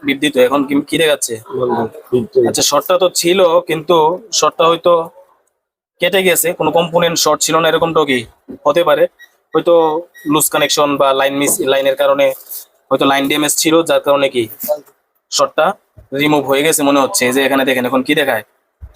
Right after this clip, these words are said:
Speaker 1: ওই পাশে আপনার হচ্ছে কত নম্বর পিন? এই ষোলো নম্বর। ষোলো নম্বর কি পিনে কি দিত?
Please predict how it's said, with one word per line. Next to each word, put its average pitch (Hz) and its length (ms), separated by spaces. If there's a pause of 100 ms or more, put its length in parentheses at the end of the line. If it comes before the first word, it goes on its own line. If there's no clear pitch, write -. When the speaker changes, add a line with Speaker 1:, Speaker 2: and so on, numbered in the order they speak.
(400)
Speaker 1:
ওই 147 120
পাশে 160 220 (160)
আপনার 151 260
হচ্ছে 151 180 (120)
কত 165 180
নম্বর 160 260
পিন? 170 140 (120)
এই 131 100 (460)
ষোলো 160 220
নম্বর। 127 220 (800)
ষোলো 143 240
নম্বর 165 200
কি 156 120
পিনে 160 220
কি 156 120
দিত? 160 120